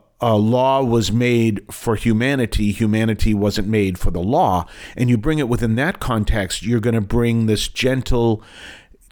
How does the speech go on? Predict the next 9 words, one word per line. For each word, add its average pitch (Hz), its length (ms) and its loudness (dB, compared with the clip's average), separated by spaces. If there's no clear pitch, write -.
charitable 165 760 2
way 104 500 2
of 110 120 0
leading 107 380 2
people 104 320 0
down 92 320 -2
the 92 100 -2
right 87 260 -4
path. - 440 -6